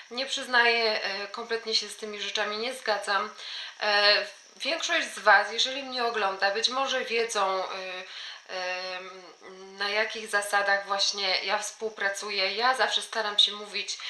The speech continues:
e, na temat współpracy wszystko, e, co i jak przebiega, czy coś dostałam, czy coś, em,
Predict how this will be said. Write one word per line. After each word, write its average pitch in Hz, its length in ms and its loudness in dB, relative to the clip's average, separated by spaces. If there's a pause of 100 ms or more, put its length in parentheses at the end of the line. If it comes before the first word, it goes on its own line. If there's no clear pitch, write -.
(300)
e, 196 240 -2
na 196 140 2
temat 214 340 2
współpracy 208 720 -2
wszystko, 202 680 0
e, 190 80 -10
co - 220 -2
i 202 120 -8
jak 196 320 0
przebiega, 196 560 0
czy - 140 -2
coś 190 200 -6
dostałam, 226 580 2
czy 196 120 -4
coś, 180 280 2 (420)
em, 196 440 -2